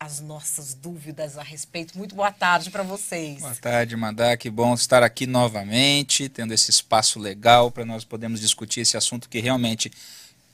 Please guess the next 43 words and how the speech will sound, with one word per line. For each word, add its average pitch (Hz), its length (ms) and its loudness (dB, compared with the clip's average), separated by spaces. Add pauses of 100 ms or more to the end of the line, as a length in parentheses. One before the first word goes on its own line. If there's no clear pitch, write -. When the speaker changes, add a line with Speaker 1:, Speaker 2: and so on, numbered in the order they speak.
(140)
Speaker 2:
certamente 151 640 6
tá 135 140 6
nas 127 160 4
tuas 123 300 0
redes, 135 340 0
porque 147 380 -6
é 151 40 2
uma 151 140 -2
pauta 123 320 -2
nacional, 117 640 -2
tá 123 100 -12
todo 123 260 -6
mundo 113 220 -6
falando 104 300 -8
sobre 92 280 -8
isso, 139 440 -2
religião 104 420 -6
voltou 101 300 -10
com 95 160 -14
tudo 120 340 -8 (560)
na 107 100 -4
esfera 101 360 0
pública 165 680 -2
e 175 360 -4
realmente 175 440 -2
suscita 131 440 0
muitas 110 280 -6
dúvidas, 95 380 -16
né? 127 80 -14
Muito 127 240 -12
bom 107 160 -10
tá 95 80 -16
aqui. 131 340 -10 (560)
Um 131 240 -4 (160)
abraço 110 400 4
pra 117 120 -2
todo 113 240 -4
mundo 107 280 0
aí, 110 240 -2 (380)
também 113 480 -4
dos 113 80 -14
assinantes 107 500 -6
que, 113 320 -8